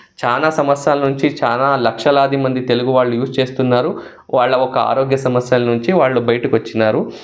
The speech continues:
ఈ ఒక కాన్సెప్ట్ ఎలా ఇవాల్వ్ అయ్యిందంటే, ఓకే, ఐసీఏఆర్, భారత ప్రభుత్వం, ఐసీఏఆర్ అంటే, ఆ, ఇండియన్ కౌన్సిల్ of అగ్రికల్చర్ రీసెర్చ్ వాళ్ళు రీసెర్చ్ పేపర్స్ రిలీజ్ చేసినారు.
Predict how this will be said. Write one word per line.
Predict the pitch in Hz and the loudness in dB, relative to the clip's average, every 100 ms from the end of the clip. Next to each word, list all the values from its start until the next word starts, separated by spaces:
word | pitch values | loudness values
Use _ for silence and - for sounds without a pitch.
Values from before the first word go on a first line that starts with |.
| - - - | -20 -16 -2
ఈ | 160 | 2
ఒక | 160 170 | 2 2
కాన్సెప్ట్ | 165 139 156 180 156 | 0 -2 0 -2 2
ఎలా | 120 143 | 2 2
ఇవాల్వ్ | 151 143 139 131 | 2 2 2 4
అయ్యిందంటే, | 117 113 110 107 107 - 233 - - - | 2 2 0 -2 -2 -4 -4 -10 -18 -2
ఓకే, | 123 127 120 139 117 | 2 2 2 0 0
ఐసీఏఆర్, | 113 139 - 160 135 123 113 | 0 -2 0 2 4 4 2
భారత | 113 123 135 143 139 | 2 0 0 -2 -2
ప్రభుత్వం, | 123 123 - 113 123 | -2 -2 0 -2 0
ఐసీఏఆర్ | 117 120 - 135 127 120 117 113 | -2 -4 -2 0 2 4 4 2
అంటే, | 110 107 233 - - _ _ - | 0 -2 -4 -6 -20 _ _ -4
ఆ, | 120 117 | 0 0
ఇండియన్ | 120 151 170 165 | 0 0 0 0
కౌన్సిల్ | 139 135 135 135 | 0 -2 0 0
of | 127 | 0
అగ్రికల్చర్ | 110 120 139 131 135 123 | 0 0 0 -2 0 0
రీసెర్చ్ | 117 120 123 127 | 0 0 -2 0
వాళ్ళు | 117 117 127 127 | 0 0 -2 -2
రీసెర్చ్ | 117 117 123 120 | -2 -2 -2 -2
పేపర్స్ | 117 120 120 | -2 -2 -2
రిలీజ్ | 117 117 117 | 0 0 0
చేసినారు. | 113 113 117 113 113 120 | -2 0 0 2 0 -2